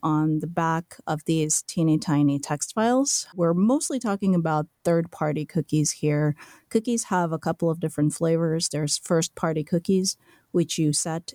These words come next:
if you own the web property that is setting that cookie. Uh, second-party cookies are, we can skip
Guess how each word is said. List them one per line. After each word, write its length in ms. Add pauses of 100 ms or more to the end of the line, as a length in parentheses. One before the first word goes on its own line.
if 180
you 140
own 260
the 120
web 280
property 680
that 140
is 140
setting 560
that 280
cookie. 420 (680)
Uh, 200
second-party 600
cookies 560
are, 500 (220)
we 400
can 180
skip 300